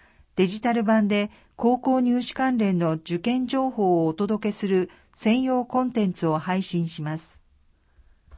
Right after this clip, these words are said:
主なタイトルです。限界地域医療、地方医療体制の危機探る。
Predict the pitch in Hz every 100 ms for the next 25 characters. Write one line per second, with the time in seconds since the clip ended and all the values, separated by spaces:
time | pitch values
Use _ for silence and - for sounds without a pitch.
0 | - _ _ - 285 311 277 208 175 165
1 | 233 285 226 175 151 156 - - _ _
2 | _ _ _ _ _ _ _ _ _ _
3 | _ - 208 262 285 269 269 262 226 262
4 | 262 254 240 196 170 147 135 - _ _
5 | _ _ _ _ - 214 220 277 277 262
6 | 269 269 262 269 254 214 185 170 165 165
7 | - 226 175 - 160 156 151 139